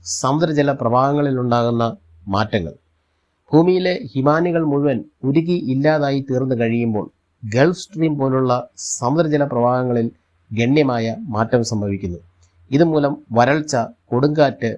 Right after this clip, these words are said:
വെള്ളപ്പൊക്കം തുടങ്ങിയ എക്സ്ട്രീം വെതർ ഇവന്റുകൾ അടിക്കടി സംഭവിക്കുന്നു. അടുത്തതാണ് ശുദ്ധജല വിതരണത്തിലുണ്ടാകുന്ന തടസ്സങ്ങൾ. ലക്ഷക്കണക്കിന് ആളുകൾ ശുദ്ധജലത്തിന് വേണ്ടി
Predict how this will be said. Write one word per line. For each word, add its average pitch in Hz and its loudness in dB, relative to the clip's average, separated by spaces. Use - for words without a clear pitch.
വെള്ളപ്പൊക്കം 127 0
തുടങ്ങിയ 127 0
എക്സ്ട്രീം 156 -2
വെതർ 135 2
ഇവന്റുകൾ 123 -2
അടിക്കടി 123 0
സംഭവിക്കുന്നു. 107 0
അടുത്തതാണ് 156 -2
ശുദ്ധജല 156 0
വിതരണത്തിലുണ്ടാകുന്ന 135 0
തടസ്സങ്ങൾ. 107 0
ലക്ഷക്കണക്കിന് 180 2
ആളുകൾ 127 0
ശുദ്ധജലത്തിന് 156 0
വേണ്ടി 131 0